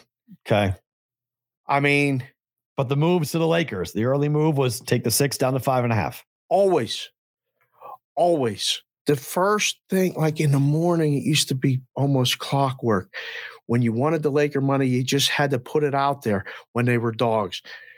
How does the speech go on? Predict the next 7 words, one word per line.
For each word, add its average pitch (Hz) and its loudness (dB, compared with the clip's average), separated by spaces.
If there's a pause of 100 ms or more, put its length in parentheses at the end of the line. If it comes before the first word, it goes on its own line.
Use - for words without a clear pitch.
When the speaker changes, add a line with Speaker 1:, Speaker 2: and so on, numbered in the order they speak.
(320)
Speaker 2:
Now, 156 0 (1160)
they're 262 -2
oh 214 2
and 160 -2
three, 170 -2 (340)
right? 156 2 (420)
Speaker 1:
Yep. - 0